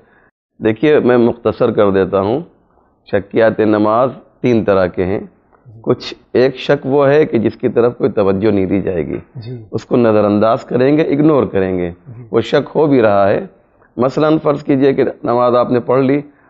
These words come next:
Speaker 1: اور اب ختم کرنے کے بعد شک ہو رہا ہے کہ ہم نے تشہد صحیح پڑھا یا غلط پڑھا، تو اس شخص، اس شخص کی طرف، شک کی طرف توجہ
Speaker 2: نہیں دینی۔
Speaker 1: نہیں دی جائے گی۔ یہ ہیں چھ طرح کے شک،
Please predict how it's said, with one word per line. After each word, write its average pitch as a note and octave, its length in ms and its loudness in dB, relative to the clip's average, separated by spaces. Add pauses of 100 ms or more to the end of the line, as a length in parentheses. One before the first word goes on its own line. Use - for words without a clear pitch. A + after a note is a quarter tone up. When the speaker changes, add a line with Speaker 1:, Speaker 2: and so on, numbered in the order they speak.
(200)
Speaker 1:
اور A2 120 0
اب A#2 100 0 (480)
ختم C3 240 0
کرنے A#2 280 2
کے A#2 80 2
بعد A#2 140 2
شک A#2+ 300 -4
ہو A2 120 2
رہا G#2+ 160 4
ہے G#2+ 80 2
کہ G#2+ 140 -2
ہم G#2+ 100 0
نے A2 240 -2 (600)
تشہد A2 640 -2
صحیح A2 240 2
پڑھا G#2+ 220 2
یا G#2 120 4
غلط G2+ 300 -2
پڑھا، G2 260 -2 (540)
تو - 80 -6
اس A2 180 0
شخص، - 280 -2 (160)
اس A#2 100 -8
شخص C3 280 -4
کی - 80 -6
طرف، A#2 340 4
شک - 240 0
کی - 80 -4
طرف A2+ 280 0
توجہ A2 680 0
Speaker 2:
نہیں D#3 160 -2
دینی۔ C3 240 -6
Speaker 1:
نہیں A2 160 2
دی G2 200 -2
جائے G2 260 0
گی۔ G#2 140 -4 (480)
یہ C#3+ 180 0
ہیں E3 200 2
چھ - 360 -2
طرح G#2 200 4
کے F#2+ 140 -2
شک، - 260 -6